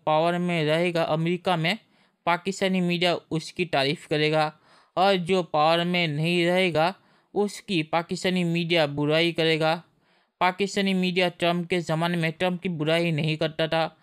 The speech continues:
और ट्रंप के जाते ही पाकिस्तानी मीडिया कहने लगा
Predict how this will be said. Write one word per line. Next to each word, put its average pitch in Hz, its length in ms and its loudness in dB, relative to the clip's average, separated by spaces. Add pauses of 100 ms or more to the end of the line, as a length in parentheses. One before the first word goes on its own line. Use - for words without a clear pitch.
(280)
और 185 140 2
ट्रंप 185 380 -2
के 190 140 2
जाते 160 360 0
ही 202 180 2 (580)
पाकिस्तानी 175 480 0
मीडिया 170 280 2
कहने 165 300 -2
लगा 175 300 0